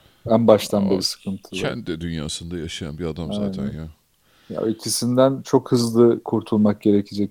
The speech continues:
Speaker 1: bence. Hanikat ne kadar değerli oyuncu olsa da yani Hanikat'ı tutup Perasovic'i kovmak bir çözüm olmayacağı için yani Hanikat o derecede bir oyuncu olmadığı için hani desen ki işte "Abi Bogdan'la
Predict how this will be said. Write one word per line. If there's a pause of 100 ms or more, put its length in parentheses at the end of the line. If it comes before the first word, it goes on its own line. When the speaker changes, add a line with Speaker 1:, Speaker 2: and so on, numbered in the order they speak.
Speaker 1:
bence.
Hanikat
ne
kadar
değerli
oyuncu
olsa
da (160)
yani (600)
Hanikat'ı
tutup
Perasovic'i
kovmak
bir
çözüm
olmayacağı
için (720)
yani (140)
Hanikat
o
derecede
bir
oyuncu
olmadığı
için
hani (580)
desen
ki
işte
"Abi
Bogdan'la